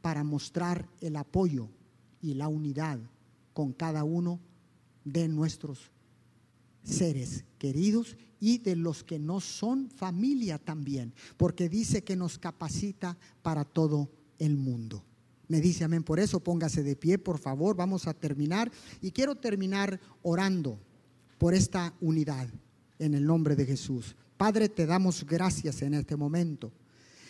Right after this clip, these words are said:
Venimos delante de tu presencia, Señor, y desde tu presencia, Señor, declaramos tu poderosa palabra. Declaramos, Señor, que así como Jesús es uno contigo,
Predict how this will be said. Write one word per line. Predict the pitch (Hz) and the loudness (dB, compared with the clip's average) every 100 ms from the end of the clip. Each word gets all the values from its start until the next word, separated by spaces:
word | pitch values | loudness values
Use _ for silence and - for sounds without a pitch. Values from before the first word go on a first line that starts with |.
| - | -8
Venimos | 151 180 220 247 233 | 0 4 6 6 4
delante | 175 190 208 220 208 | 2 2 2 0 0
de | 185 180 | -2 -2
tu | 175 - | -2 -2
presencia, | 165 - 202 214 190 170 | -2 -2 -4 -4 -4 -4
Señor, | 170 156 196 196 | -2 0 0 2
y | |
desde | 175 160 170 | 0 0 -2
tu | 165 160 | -2 -2
presencia, | - 165 - 220 247 - 214 | 0 0 2 2 2 2 -4
Señor, | 170 165 180 202 180 | -4 -2 2 2 2
declaramos | 190 - 185 190 262 240 220 - | 0 0 -2 0 -2 -2 -4 -4
tu | 202 | -6
poderosa | - 196 196 196 190 | -2 -2 0 -2 -2
palabra. | 175 180 156 139 143 - _ - - - - | -4 -4 -4 -4 -8 -10 _ -20 -20 -20 -6
Declaramos, | 156 180 185 180 196 226 220 - | 4 4 4 0 2 2 2 0
Señor, | 175 160 208 247 285 - - _ | -2 2 2 2 -2 -10 -20 _
que | - | 0
así | 190 147 - 285 | 0 0 0 2
como | 294 247 214 | 2 2 2
Jesús | 196 170 240 233 226 | 0 0 0 0 0
es | 202 - 247 | 0 0 2
uno | 254 247 | 2 2
contigo, | 226 220 208 202 165 143 | 0 -2 2 0 2 -2